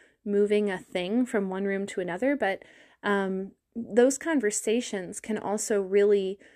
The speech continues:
be very helpful in, in relationships, especially with re-, in relationships with those that we live with. So, um, be thinking through that as you tidy, move things into drawers. Uh, dresser drawers are a great place to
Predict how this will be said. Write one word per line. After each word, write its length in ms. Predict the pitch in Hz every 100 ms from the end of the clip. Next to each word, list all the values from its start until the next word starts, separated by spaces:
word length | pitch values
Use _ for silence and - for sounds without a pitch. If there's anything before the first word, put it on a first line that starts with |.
| _ _
be 140 | 220 202
very 320 | 196 208 294
helpful 880 | - - 170 - - 170 143 - -
in, 320 | - 190 190 190
in 420 | - 208 202 196
relationships, 920 | 196 185 190 220 208 190 - - -
especially 560 | 196 - 175 - 202 190
with 140 | 185 -
re-, 100 | - - -
in 160 | 202
relationships 720 | 196 185 185 - 196 190 180 -
with 140 | 185
those 220 | 180 180
that 100 | -
we 120 | 185 185
live 240 | - -
with. 220 | - - -
So, 360 | - - 226 - - - - -
um, 420 | 202 185 190 -
be 120 | 233
thinking 460 | 233 277 269 262 226
through 280 | - 202 208
that 300 | 190 185 -
as 240 | 190 -
you 100 | 190
tidy, 580 | - 294 311 311 302 302 _ - _ _
move 320 | 226 226 240 233
things 360 | 240 220 220
into 340 | - 202 202 190
drawers. 840 | - 220 269 269 254 269 269 -
Uh, 240 | - 202 190
dresser 440 | 214 226 233 262
drawers 340 | 247 233 233 226
are 120 | 196
a 80 | 190
great 300 | 214 220 - _ _
place 480 | - 226 262 - -
to 360 | 226 202 196